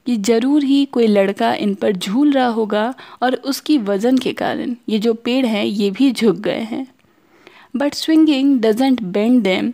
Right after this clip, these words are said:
down to say, stay as ice storms do, यानी कि झूलने से, स्विंग करने से ये पेड़ इस तरह से नहीं मुड़ते हैं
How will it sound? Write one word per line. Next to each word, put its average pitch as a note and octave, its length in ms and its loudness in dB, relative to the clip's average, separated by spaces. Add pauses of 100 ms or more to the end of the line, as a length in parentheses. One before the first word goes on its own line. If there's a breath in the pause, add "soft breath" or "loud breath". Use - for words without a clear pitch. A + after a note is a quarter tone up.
(460 loud breath)
down A#3 340 2 (120)
to A3+ 120 -2
say, - 240 -2 (200)
stay A#3 460 0 (340 loud breath)
as C4 240 2 (160)
ice B3+ 360 0
storms F#3+ 460 -4
do, - 120 -12 (920 loud breath)
यानी B3+ 380 4
कि D4+ 340 4
झूलने G#3 640 0
से, C#4 200 -4
स्विंग C4+ 400 2
करने C4+ 360 0
से A3+ 200 -2 (460 loud breath)
ये A#3+ 120 0
पेड़ C4 360 -2
इस - 360 -4
तरह C#4 280 0
से C#4+ 200 0
नहीं A3 380 2
मुड़ते G#3 400 -4
हैं A#3+ 220 -8